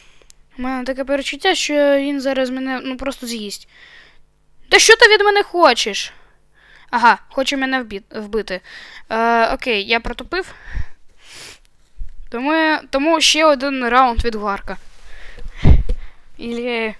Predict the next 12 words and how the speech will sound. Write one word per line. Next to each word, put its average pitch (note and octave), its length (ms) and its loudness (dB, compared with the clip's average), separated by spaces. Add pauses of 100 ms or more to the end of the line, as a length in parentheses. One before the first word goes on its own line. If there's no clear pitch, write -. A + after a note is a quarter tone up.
(420)
Або A#3+ 500 4 (300)
від A#3 180 -12
болгарки. A3+ 680 0 (1900)
Називайте D#4+ 520 8
мене D#4 260 6
як D4 140 8
хочете. A3 580 0 (760)
О! D#4+ 280 8 (880)
Я B3 140 -4
крутий, C4 340 -4
я A3+ 140 -2
болгарка. A3 580 -2